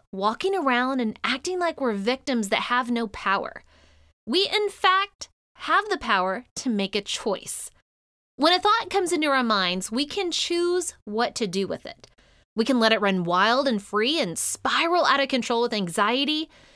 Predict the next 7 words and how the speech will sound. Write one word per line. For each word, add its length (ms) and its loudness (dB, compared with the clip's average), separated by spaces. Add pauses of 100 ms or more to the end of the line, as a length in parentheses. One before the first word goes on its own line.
(120)
fear, 540 -2
and 220 -4 (120)
all 180 0
kinds 260 0
of 60 0
emotions. 800 -2 (640)
Or 480 0